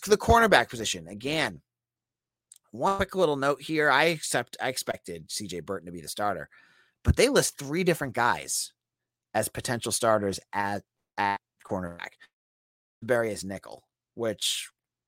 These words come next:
okay. Then they have Jalen Cheek as a potential starter. Now, this is the kid we haven't talked about a lot. He is a, uh, red freshman from New Jersey, a, a solid recruit,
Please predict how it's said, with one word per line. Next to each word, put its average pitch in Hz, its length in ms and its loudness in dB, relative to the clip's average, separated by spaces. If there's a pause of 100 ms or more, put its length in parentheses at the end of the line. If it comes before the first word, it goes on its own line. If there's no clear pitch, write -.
(320)
okay. 85 300 -12 (560)
Then 165 240 6
they 175 100 8
have 147 420 6
Jalen 156 380 2
Cheek - 480 0 (360)
as 98 140 -10
a 98 80 -8
potential 76 420 -14 (140)
starter. 82 240 -16
Now, 113 140 -12
this 202 140 -6
is 415 100 -4
the 143 100 -4
kid 117 220 0
we 107 80 -2
haven't 85 100 -8
talked 85 220 -6
about 71 200 -10
a - 60 -14
lot. - 220 -10 (480)
He 170 180 -4
is 139 340 4
a, 113 300 0 (100)
uh, 98 340 0
red 139 160 6
freshman 127 440 0
from 113 240 0
New 123 120 -2
Jersey, 101 420 -2
a, 131 80 -4 (300)
a 151 100 8
solid 143 640 6
recruit, 101 520 0